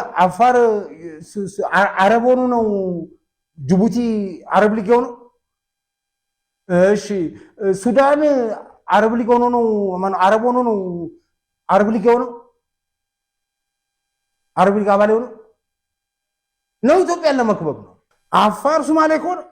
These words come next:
እኛም አፋር ነን። ሶማሌ አረ-፣ ማነው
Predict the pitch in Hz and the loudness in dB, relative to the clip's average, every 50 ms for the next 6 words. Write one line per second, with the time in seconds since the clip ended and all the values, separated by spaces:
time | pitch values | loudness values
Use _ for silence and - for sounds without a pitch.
0 | - - 143 143 151 147 151 151 131 - - 143 143 143 147 147 - _ _ _ | -12 -8 -6 -6 -4 -4 -4 -6 -8 -6 -6 -6 -6 -6 -8 -14 -20 _ _ _
1 | _ _ _ _ _ _ _ _ _ _ _ _ _ _ _ _ _ _ _ _ | _ _ _ _ _ _ _ _ _ _ _ _ _ _ _ _ _ _ _ _
2 | _ _ _ _ - - 262 233 226 220 220 233 247 277 294 311 311 294 - 247 | _ _ _ _ 0 2 2 4 4 4 2 2 2 2 2 0 0 -2 0 0
3 | 254 240 214 226 233 233 214 190 | 0 0 0 0 0 2 0 0